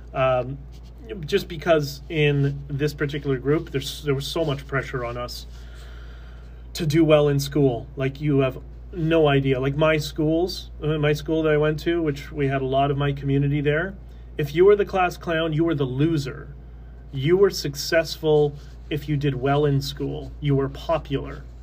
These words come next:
You're popular. And I, you know, I remember watching Welcome Back, Kotter and seeing, you know, the class clown, clown was popular and all these sitcoms. And I remember being as a kid, like,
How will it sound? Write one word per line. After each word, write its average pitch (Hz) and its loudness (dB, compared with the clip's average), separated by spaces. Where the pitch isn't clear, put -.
You're 147 2
popular. 170 -2
And 160 2
I, 160 2
you - 2
know, 160 8
I 151 8
remember 160 2
watching 147 4
Welcome 151 2
Back, 143 4
Kotter 139 0
and 135 -4
seeing, 143 2
you 165 2
know, 160 4
the 147 4
class 151 0
clown, 156 -4
clown 156 2
was 131 -2
popular 160 -2
and 123 -4
all 175 0
these 151 -2
sitcoms. 120 -4
And 233 -4
I 294 2
remember 294 2
being 220 2
as 170 2
a 143 -6
kid, 196 6
like, 160 0